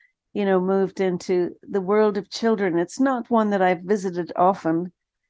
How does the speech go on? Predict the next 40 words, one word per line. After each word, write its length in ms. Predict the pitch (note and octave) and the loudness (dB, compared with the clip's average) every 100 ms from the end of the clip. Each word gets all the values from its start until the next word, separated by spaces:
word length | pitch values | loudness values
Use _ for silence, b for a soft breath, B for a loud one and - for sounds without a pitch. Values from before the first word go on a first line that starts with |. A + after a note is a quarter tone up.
| _ | _
but 140 | G3+ F#3+ | 2 4
I 100 | G3 | 4
just 360 | G3 B3+ - | 4 0 0
felt 260 | - G#3+ - | 0 0 0
this 320 | F#3 - - _ _ | -4 -4 -14 _ _
calling 460 | - A#3+ B3 B3+ G#3+ | -2 2 4 6 4
in 100 | F#3 | 2
my 200 | F3 F3 | 2 2
heart, 380 | E3+ G#3+ F#3 E3+ | 2 2 2 0
this 220 | - E3 | -6 -8
story 580 | - - G#3+ G#3 F#3+ F#3 B B B | -8 -2 2 4 2 2 B B B
that 120 | G#3 | 6
I've, 200 | G3+ G3+ _ | 6 2 _
that 320 | G#3 F3+ G3 | -2 2 4
I've 160 | G3+ F#3 | 4 4
lived 260 | A3+ B3+ A3+ | 2 2 0
with 240 | F#3+ - | -4 -2
my 140 | F#3 | 0
whole 240 | F3 G3 G3 | 2 2 4
life 320 | F#3 F#3 E3 | 4 2 -2
because 300 | F#3+ G3 E3+ | -6 -6 -6
it 80 | F#3 | -4
was 180 | F3+ E3+ | -6 -2
my 180 | F3 F3 | 0 2
own 240 | F#3 G3 | 0 -2
truth. 360 | - D#3 D#3+ - _ b b - | -4 -4 -4 -8 _ b b -4
And 140 | G3 | -2
I 60 | F#3+ | 0
wanted 340 | F#3+ G3+ G3+ | 0 -2 -6
to 60 | G#3 | -8
share 380 | - - G3 F#3 | -6 0 4 4
it 120 | F3+ | 2
in 160 | G3 F#3 | -2 -6
such 420 | - C#4+ C#4+ - | -4 -2 -2 0
a 60 | |
way, 240 | G3 F3 F3+ | 0 2 0
in 100 | G3 | -2
a 60 | |
child-appropriate 1300 | - - A#3+ B3 B3 A#3+ - - - A#3+ - F#3+ - | -6 -4 0 4 2 0 -6 -4 0 0 0 -4 -2
way, 340 | D#3 D3 D#3 | -2 -2 -4